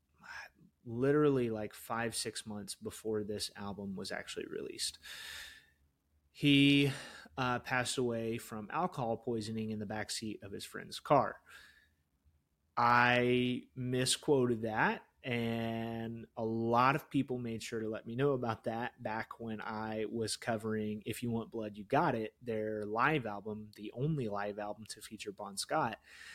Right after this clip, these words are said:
I misquoted that, and boy, did I hear about it. You talk about social media really making sure to keep you in check. Um, it was, at the time, I, the, my most commented and interacted video.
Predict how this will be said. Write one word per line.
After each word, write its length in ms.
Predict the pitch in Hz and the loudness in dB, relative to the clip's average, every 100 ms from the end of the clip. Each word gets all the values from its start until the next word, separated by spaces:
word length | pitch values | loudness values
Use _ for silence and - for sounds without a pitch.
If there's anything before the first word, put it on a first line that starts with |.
| - - - | -20 -18 0
I 380 | 120 117 110 110 | 4 4 4 2
misquoted 560 | 165 185 - 170 165 156 | 4 4 4 4 4 4
that, 360 | 151 147 143 - - | 4 4 2 -2 -6
and 880 | 123 120 117 117 117 117 117 113 110 - | -2 0 0 -2 -2 -2 -4 -6 -8 -2
boy, 200 | 131 135 | 4 6
did 140 | 127 123 | 6 4
I 140 | 117 | 2
hear 220 | 113 110 | 0 -2
about 280 | 107 107 107 | -2 -4 -6
it. 140 | 104 - - | -8 -10 -6
You 200 | 123 123 | -2 0
talk 240 | 135 120 | 0 0
about 360 | 120 117 113 - | 0 -2 -4 -4
social 320 | 127 120 120 | -2 -2 -4
media 640 | 117 117 113 113 110 110 113 _ | -4 -2 -2 -2 -2 -6 -10 _
really 340 | 117 117 120 113 | -4 0 2 2
making 300 | 113 107 113 | 0 -4 -6
sure 200 | - 110 | -4 -4
to 60 | |
keep 240 | 104 117 - | -4 -8 -4
you 140 | 107 | -4
in 60 | 107 | -2
check. 520 | - 113 101 - - _ | -2 -2 -2 -6 -14 _
Um, 760 | 110 107 107 104 104 101 101 104 | -6 -4 -4 -4 -4 -6 -8 -4
it 220 | 120 120 | 0 2
was, 440 | 110 107 104 - - - - - _ _ | 2 0 0 -4 -6 -16 -20 -20 _ _
at 180 | 110 110 | 0 0
the 80 | 110 | -4
time, 540 | - 123 123 127 123 - - | 0 4 6 4 0 -4 -6
I, 160 | 113 117 113 | -6 -6 -8
the, 80 | |
my 220 | 107 107 104 | -6 -4 -2
most 320 | 113 104 - | 0 -2 -4
commented 720 | - 113 120 131 131 131 123 | -6 -2 -2 -2 0 0 0
and 200 | 107 110 | -4 -6
interacted 640 | 127 117 104 120 - 135 | -4 -4 -2 -4 -2 -4
video. 540 | 127 131 123 127 120 | 0 2 2 0 0